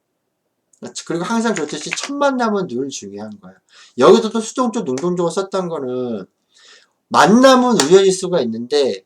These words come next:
관계를 쌓잖아. 이런 식으로 관-, 그러니까 어떤 식으로 관계를 쌓는단 말이야. 그러니까 이런 식에 대해서는 능동적으로 주인공이 막, 그러니까 히로인한테 반해가지고 무대뽀로 들이밀었다. 뭐 이런 식으로 쓸 수도 있고 아니면은 히로인이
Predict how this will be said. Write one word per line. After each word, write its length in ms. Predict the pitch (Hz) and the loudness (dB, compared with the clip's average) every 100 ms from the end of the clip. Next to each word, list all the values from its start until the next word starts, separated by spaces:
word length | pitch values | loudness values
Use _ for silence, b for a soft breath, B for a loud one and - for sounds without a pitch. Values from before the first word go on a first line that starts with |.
| _ _ _ _ - - - - | _ _ _ _ -16 -14 -16 -8
관계를 500 | - 143 190 233 220 | -4 -2 2 4 4
쌓잖아. 580 | 214 226 - 185 139 113 104 | 4 -2 -2 -4 -2 -4 -6
이런 160 | 113 165 | -6 -2
식으로 180 | 185 143 | -2 -2
관-, 160 | - 123 | -4 -6
그러니까 320 | 143 120 - | -10 -10 -4
어떤 320 | 110 - 214 | -2 0 0
식으로 240 | 214 196 185 | 0 -4 -8
관계를 420 | - 117 185 175 | -8 -4 -2 0
쌓는단 520 | 160 208 202 185 160 | -2 -2 -2 -4 -6
말이야. 160 | 120 107 | -6 -8
그러니까 200 | 110 151 | -8 -8
이런 300 | 131 214 233 | 0 2 2
식에 200 | 220 214 | 2 0
대해서는 420 | 196 196 185 180 | 0 -2 -2 -2
능동적으로 500 | 127 185 214 196 180 | -4 0 0 0 -2
주인공이 540 | - 180 208 202 190 | -2 -2 0 0 0
막, 240 | 180 135 131 _ _ | -2 -4 -6 _ _
그러니까 220 | 113 - 120 | -20 -14 -10
히로인한테 440 | 226 226 208 196 | -6 -2 -2 -4
반해가지고 840 | - 127 143 139 131 127 156 214 b b b b _ | -4 -4 -2 -2 -2 -4 -4 -6 b b b b _
무대뽀로 640 | 127 131 214 208 - 190 190 | -12 0 4 4 4 2 2
들이밀었다. 720 | 156 151 170 143 147 - 147 | -2 -2 -2 -2 -4 -2 -4
뭐 120 | 135 | -2
이런 140 | 160 220 | -4 -4
식으로 160 | 220 | -4
쓸 160 | 208 208 | -6 -10
수도 180 | 202 190 | -10 -10
있고 540 | 135 - 127 117 98 _ _ | -10 -10 -8 -8 -8 _ _
아니면은 440 | - 175 196 202 | -8 -6 -4 -2
히로인이 680 | 208 269 254 240 208 233 277 | -2 -4 -4 -2 -2 -4 -6